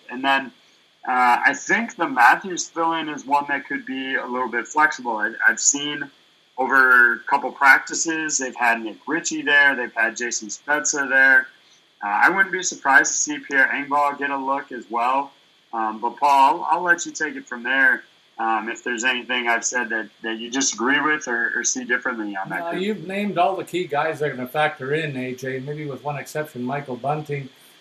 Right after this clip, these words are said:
Speaker 2: And, uh, if, if Morgan Rielly doesn't work out as the, the power play linchpin that he's been in the past, they wanna give a different look. Maybe Rasmus Sandin figures in.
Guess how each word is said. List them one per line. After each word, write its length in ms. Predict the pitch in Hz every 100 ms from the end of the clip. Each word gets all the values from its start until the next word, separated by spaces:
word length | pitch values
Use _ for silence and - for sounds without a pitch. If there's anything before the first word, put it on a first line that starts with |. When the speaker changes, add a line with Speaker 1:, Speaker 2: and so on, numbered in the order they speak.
| _
Speaker 2:
And, 320 | 131 131 131 127
uh, 40 |
if, 420 | 127 131 127 -
if 400 | - 131 127 - - _ _
Morgan 340 | 139 151 143 139
Rielly 340 | 143 156 139
doesn't 300 | 147 143 131
work 180 | 131 135
out 160 | 147
as 140 | 139 123
the, 160 | 123 -
the 100 | 127
power 280 | 110 135 135
play 240 | 131 131
linchpin 400 | 127 135 - 127
that 120 | 127 123
he's 140 | 117
been 220 | 127 143
in 100 | 127
the 80 | 117
past, 340 | 123 139 139
they 80 | 123
wanna 200 | 123 123
give 180 | 123 123
a 40 |
different 320 | 127 143 127 127
look. 220 | 147 -
Maybe 200 | 135 127
Rasmus 540 | 123 131 131 127 120
Sandin 440 | 131 120 123 143 123
figures 300 | 113 110 117
in. 140 | 117